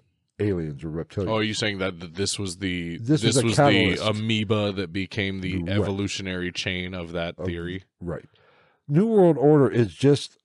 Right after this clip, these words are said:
Speaker 1: a thought of a small group of elites want to control a one world government,
Speaker 2: Hmm.
Speaker 1: essentially. And it's controlled by a small group of elites that
Speaker 2: And then you got
Speaker 1: basically want to run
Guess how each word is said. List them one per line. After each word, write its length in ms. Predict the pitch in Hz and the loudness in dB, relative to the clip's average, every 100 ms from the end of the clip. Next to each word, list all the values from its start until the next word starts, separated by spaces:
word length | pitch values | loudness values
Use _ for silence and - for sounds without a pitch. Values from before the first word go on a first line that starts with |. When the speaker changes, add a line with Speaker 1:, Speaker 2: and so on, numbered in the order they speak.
| - | -2
Speaker 1:
a 120 | 104 | -2
thought 400 | - 131 123 - | 0 2 2 2
of 220 | 101 92 | -2 -2
a 80 | 90 | -4
small 320 | - 127 131 | -2 0 2
group 220 | 117 113 104 | 2 0 0
of 120 | 110 | 0
elites 640 | 113 110 90 90 - - _ _ _ _ _ - | 2 0 -2 -6 -12 -20 _ _ _ _ _ -12
want 460 | 80 101 113 110 - | -4 2 2 0 -4
to 600 | 107 101 101 98 95 - _ - | -2 0 -2 -2 -6 -10 _ -8
control 1040 | 107 - - 120 117 117 113 113 104 - _ _ - | -8 -4 2 6 6 6 4 2 0 -6 _ _ -2
a 80 | 135 | 0
one 340 | 139 180 185 | 4 4 4
world 300 | 135 131 117 | 4 4 2
government, 540 | 87 85 73 58 - _ _ | -2 -6 -8 -14 -20 _ _
Speaker 2:
Hmm. 60 | 90 | -12
Speaker 1:
essentially. 440 | 98 80 78 - - _ _ | -10 -10 -10 -16 -20 _ _
And 80 | 104 | -8
it's 140 | 101 - | -8 -8
controlled 360 | 110 135 123 | -2 2 2
by 300 | 104 98 95 80 _ _ _ - | 2 -2 -2 -4 _ _ _ -6
a 220 | 95 92 | -4 -4
small 600 | - 113 113 110 110 104 _ _ _ _ _ - | -8 -4 0 2 0 -4 _ _ _ _ _ -8
group 200 | 104 98 | -8 -6
of 100 | 78 | -10
elites 500 | 73 73 _ - _ _ _ _ - | -10 -10 _ -20 _ _ _ _ -6
that 140 | 101 | -4
Speaker 2:
And 100 | 92 | 0
then 60 | 90 | 2
you 80 | 147 | 4
got 100 | 82 | 2
Speaker 1:
basically 180 | 120 - - | -2 -4 -18
want 420 | 90 92 123 120 | -16 -6 -2 -2
to 80 | 104 | -4
run 260 | 92 113 | -2 -2